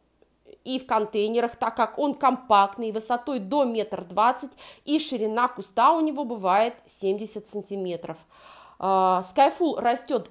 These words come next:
очень быстро и подходит для выращивания в больших контейнерах.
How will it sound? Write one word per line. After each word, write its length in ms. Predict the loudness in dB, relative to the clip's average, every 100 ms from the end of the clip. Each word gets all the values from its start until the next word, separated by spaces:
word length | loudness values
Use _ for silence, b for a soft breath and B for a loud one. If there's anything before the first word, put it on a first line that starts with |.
| -6
очень 380 | -6 -6 -8 -6
быстро 520 | -6 -6 -6 -4 -6 -14 _
и 200 | -8 -6
подходит 600 | -6 -8 -8 -8 -6 -8
для 260 | -4 0 0
выращивания 800 | -2 -4 -6 -8 -8 -6 -8 -10
в 60 |
больших 640 | -4 -2 -2 -10 -14 -14 _
контейнерах. 760 | -6 -6 -4 -4 -4 -4 -8